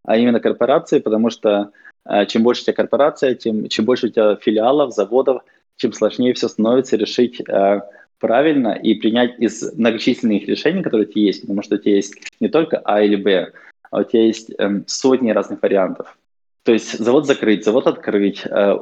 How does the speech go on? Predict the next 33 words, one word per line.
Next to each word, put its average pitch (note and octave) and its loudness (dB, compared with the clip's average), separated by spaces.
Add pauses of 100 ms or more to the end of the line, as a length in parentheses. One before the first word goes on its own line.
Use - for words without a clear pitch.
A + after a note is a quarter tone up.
(180)
людей A#2+ 4
уволить, G#2+ 2
людей A#2+ 2
нанять, G#2 2
э, F#2+ 0
перенести A#2+ -2
всё C3 2
с - -10
Германии B2 2
в A2 2
ту A#2+ -2
же A2 -4
самую A#2 -4
Польшу, G2+ -2
например, F2+ -6
э, G2 0
или C#3+ 2
же, C3+ 2 (280)
э, G2+ 0
выиграть C#3 0
контракт, B2 -2 (100)
э, G#2+ 2 (560)
э, G#2 -6 (460)
не B2 6
под A2+ -2
десять D3 0
процентов C#3 0
прибыли, C3 0
а A#2 0
под A2 -2
ноль A#2 2
процентов G#2+ -2
прибыли. F3+ 2